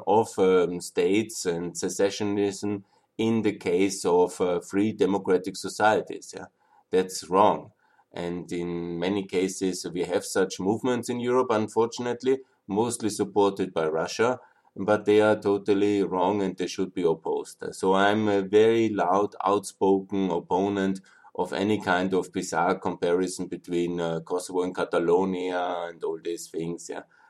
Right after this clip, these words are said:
no, in a European Union market economy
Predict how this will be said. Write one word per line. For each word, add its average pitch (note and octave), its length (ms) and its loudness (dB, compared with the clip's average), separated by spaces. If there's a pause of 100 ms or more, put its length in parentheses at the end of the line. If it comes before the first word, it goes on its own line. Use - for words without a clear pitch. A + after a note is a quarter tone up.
(140)
no, F2+ 420 2 (220)
in F#2 160 -2
a - 20 0
European A2+ 760 0
Union G#2+ 360 -2
market F#2+ 420 -6
economy G2 720 -2